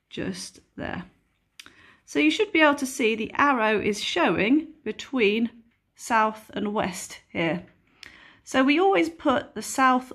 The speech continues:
or north as our first compass direction. So this direction would be southwest. So I can write on the map here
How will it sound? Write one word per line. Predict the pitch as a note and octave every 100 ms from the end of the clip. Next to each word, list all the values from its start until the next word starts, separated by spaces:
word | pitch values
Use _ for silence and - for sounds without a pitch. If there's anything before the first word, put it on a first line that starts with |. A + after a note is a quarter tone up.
| -
or | G#3+
north | A3 A3+ G#3+ G#3+ -
as | G3+
our | G3+ F#3+
first | - F#4+ D4 F#3 - - - _ _ _ _
compass | G3+ F3+ F#3
direction. | F3 F3+ F#3+ - C4 E4 - - _ - - - _ _ _ _ _
So | - - D4+ D4 D4 - -
this | D#4+
direction | - B3 A#3+ - - B3 F#3+
would | F#3+ F#3+
be | G3 -
southwest. | - - F3 C#3+ - - F#3+ F#3 F3+ - - - _ _ _ - - _
So | - C4
I | C4+
can | C4 B3+
write | E4+ F4 -
on | G3
the |
map | G3 G#3 -
here | - G3+ G3+ -